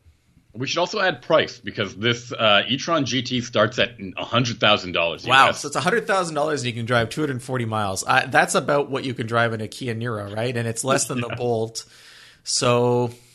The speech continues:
Speaker 2: to me, that, t-, to me, it's hard to understand the market for this car.
Speaker 1: Yep, I agree with you on that. Um, okay,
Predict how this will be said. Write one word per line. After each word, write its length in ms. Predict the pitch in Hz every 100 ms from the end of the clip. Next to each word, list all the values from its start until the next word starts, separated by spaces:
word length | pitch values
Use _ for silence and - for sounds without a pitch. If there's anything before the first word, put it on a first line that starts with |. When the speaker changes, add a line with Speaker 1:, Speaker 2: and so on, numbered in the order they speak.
| _ _ _
Speaker 2:
to 120 | - 160
me, 280 | 190 208
that, 360 | 185 175 147 - - -
t-, 340 | - - 170
to 180 | - 208
me, 100 | 247
it's 140 | 220
hard 340 | - 170 180 175
to 100 | 147
understand 440 | 147 143 147 131
the 60 | 123
market 280 | 113 113
for 140 | 113 117
this 180 | 113 -
car. 240 | - - _ _ _ _ _ _
Speaker 1:
Yep, 500 | - 90 92 95 - -
I 100 | 104
agree 220 | 113 131
with 120 | 110
you 100 | 107
on 80 | 92
that. 140 | 87 71 - -
Um, 440 | 131 135 139 139 208
okay, 280 | 196 -